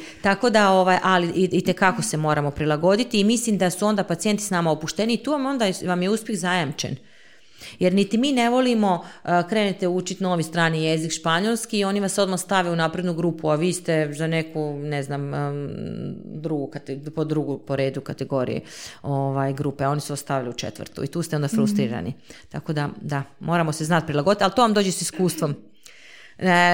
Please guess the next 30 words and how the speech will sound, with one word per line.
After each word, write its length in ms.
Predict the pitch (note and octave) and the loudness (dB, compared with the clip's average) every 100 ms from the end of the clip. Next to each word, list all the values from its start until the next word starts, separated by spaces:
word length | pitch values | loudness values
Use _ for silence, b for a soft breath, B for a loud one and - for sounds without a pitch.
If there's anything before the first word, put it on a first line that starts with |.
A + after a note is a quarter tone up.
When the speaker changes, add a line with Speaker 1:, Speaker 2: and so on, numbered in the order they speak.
| F3 | 4
Speaker 1:
na, 140 | F3 | 4
u 60 | F#3 | 2
početku 360 | F#3+ G3+ - | 2 0 2
rada 240 | G3 F3 D#3+ | 4 4 2
sigurno, 380 | - E3+ D3+ C#3+ | 0 0 0 0
sad 180 | D#3+ | 0
da 80 | D3+ | -2
se 140 | C#3+ D3+ | -2 0
vratim 380 | D#3 D3+ D#3 | 2 2 0
i 20 | D3 | -2
da 100 | D3 | 0
vidim 240 | D3+ D#3 | 0 -2
svoje 260 | - D#3 D#3 | -4 -2 -2
snimke, 360 | D#3+ D#3 D#3 | -2 -4 -4
sam 220 | D3 C#3+ | -4 -4
možda 380 | C#3+ D3 C#3+ C#3+ C#3+ B B - | -2 -2 -4 -6 -8 B B -6
bila 220 | D#3+ E3+ | 0 2
nerealnija, 520 | E3 D#3 D#3+ A3+ E4 | 2 2 2 2 2
ali 140 | D#4+ D4 | 2 2
onda 320 | C#4+ B3 G#3+ | 2 0 2
naravno 320 | F#3+ F#3 F3 | 2 2 2
kad 140 | E3+ | -2
imate 240 | E3 E3 D#3+ | -2 -2 -2
jedno 140 | D#3+ | -2
iskustvo 420 | D#3 - G#3+ - | -4 -4 -6 -4
i 40 | F#3 | -6
to, 140 | F#3 | -2
onda 200 | E3+ D#3 | -2 -2
to, 180 | D3 D3+ | -4 -2
ovaj, 480 | C#3+ C#3 C3 D#2+ - | -2 -2 -4 -6 -8